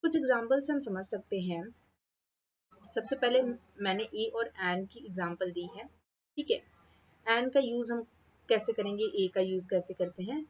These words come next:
अभी मैंने उसके बारे में बताया, उसी के एग्जांपल्स मैंने यहाँ पे दिए हैं। An honest man, an honest man, अ की साउंड आ रही है इसलिए मैंने an यूज़ किया। कॉन्सोनेंट वर्ड लेटर है, फर्स्ट लेटर कॉन्सोनेंट है, but मैंने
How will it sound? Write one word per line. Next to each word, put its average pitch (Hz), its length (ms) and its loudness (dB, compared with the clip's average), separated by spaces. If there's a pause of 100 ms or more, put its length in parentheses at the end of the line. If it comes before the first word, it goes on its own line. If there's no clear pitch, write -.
(240)
अभी 196 180 -2
मैंने 262 240 2
उसके 277 220 -2
बारे 214 240 2
में 226 80 -4
बताया, 185 380 2
उसी 220 300 -6
के 240 140 -8
एग्जांपल्स 185 640 -6
मैंने 175 140 -6
यहाँ 180 260 -4
पे 214 100 -2
दिए 175 260 -8
हैं। 175 160 -10 (600)
An 277 220 8 (120)
honest 214 480 -2
man, 170 280 0 (380)
an 240 320 2
honest 180 380 -4
man, 175 260 -4 (200)
अ 247 200 4
की 294 80 0
साउंड 202 340 -2
आ 175 100 0
रही 185 160 -2
है 196 100 -2
इसलिए - 260 -6
मैंने 196 280 -2 (360)
an 196 260 2 (200)
यूज़ 185 280 0
किया। 180 220 0
कॉन्सोनेंट 196 500 -4
वर्ड 240 280 2 (340)
लेटर 202 420 0
है, 330 160 4
फर्स्ट 202 340 -4
लेटर 247 200 -2 (440)
कॉन्सोनेंट 294 520 2
है, 185 100 0
but 185 180 -2
मैंने 220 280 -2